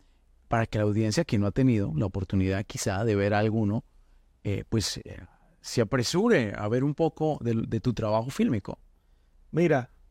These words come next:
Speaker 2: el resumen
Speaker 1: Ujú.
Speaker 2: es la vuelta a Leo en una página.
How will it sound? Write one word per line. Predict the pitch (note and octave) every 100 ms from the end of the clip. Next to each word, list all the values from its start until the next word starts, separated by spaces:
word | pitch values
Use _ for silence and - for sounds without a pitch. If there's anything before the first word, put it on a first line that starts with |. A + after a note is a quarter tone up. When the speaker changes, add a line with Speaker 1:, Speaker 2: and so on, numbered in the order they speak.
| -
Speaker 2:
el | C3 C#3
resumen | C3+ C3+ - C#3 G3+ F3 G#3 _ _ -
Speaker 1:
Ujú. | A2 G2 G2+ C3+ _ -
Speaker 2:
es | C#3+ F3
la | E3
vuelta | D3+ E3+ F3 C#3
a |
Leo | C#3 D#3+ E3+ C#3
en | B2+
una | D3 B2+
página. | A2+ A2 G#2 F2